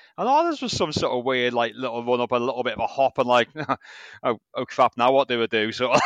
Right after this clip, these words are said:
of, sort of thing. It was just like, I don't know, it didn't feel like that even, that's even, like, how he'd normally take a penalty to me. Not that I know, because I've never seen him. I've never,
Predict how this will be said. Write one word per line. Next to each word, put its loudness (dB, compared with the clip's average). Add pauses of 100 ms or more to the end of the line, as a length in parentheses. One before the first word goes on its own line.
of, 2
sort 0
of 2
thing. 2
It 0
was -8
just -14
like, 0
I 0
don't 0
know, 6
it 2
didn't 0
feel 2
like 2
that 2
even, -2
that's -4
even, -8
like, -4
how -4
he'd -8
normally -4
take -6
a -8
penalty -6
to -8
me. -8 (360)
Not 0
that 4
I -4
know, 4
because -10
I've -4
never 4
seen -2
him. -4
I've -6
never, -6